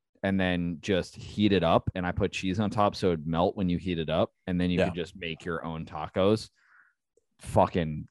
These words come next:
Speaker 1: killer.
Speaker 2: Wow.
Speaker 1: The
Speaker 2: See, that, you're already a step ahead of me where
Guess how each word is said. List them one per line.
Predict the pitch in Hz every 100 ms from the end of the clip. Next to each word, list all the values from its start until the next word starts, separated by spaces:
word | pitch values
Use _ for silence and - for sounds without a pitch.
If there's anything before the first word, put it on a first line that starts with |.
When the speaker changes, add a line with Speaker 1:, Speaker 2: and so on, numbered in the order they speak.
| -
Speaker 1:
killer. | 87 71 62 - _ _ _ _ -
Speaker 2:
Wow. | 92 80 78 _ _ _ - - -
Speaker 1:
The | 131
Speaker 2:
See, | 127 156
that, | 151 156 160 -
you're | 139 160 170
already | 190 175
a | 135
step | - 135
ahead | 113 107 110
of |
me | 123 131
where | 131 113 104 101